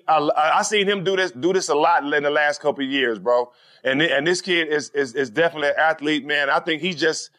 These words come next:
he just getting started. You're gonna see a lot of dunks,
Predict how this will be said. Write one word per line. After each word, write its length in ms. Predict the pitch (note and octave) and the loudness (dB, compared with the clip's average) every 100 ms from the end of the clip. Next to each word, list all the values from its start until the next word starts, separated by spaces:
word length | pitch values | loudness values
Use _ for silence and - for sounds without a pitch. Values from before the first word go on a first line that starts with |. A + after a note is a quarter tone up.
| _ | _
he 140 | A#3 | -2
just 240 | G#3+ G#3+ | 0 0
getting 160 | F3 G3 | 0 -2
started. 440 | - G3+ G3+ C3 | 0 2 2 2
You're 100 | D#3 | -2
gonna 140 | G#3+ G3+ | -2 -2
see 160 | G3 | 0
a 100 | F3+ | 2
lot 360 | D3+ F3 G3 G3 | 2 2 2 0
of 80 | F3 | -2
dunks, 380 | F3+ F#3 F#3 - | -2 -2 -2 -8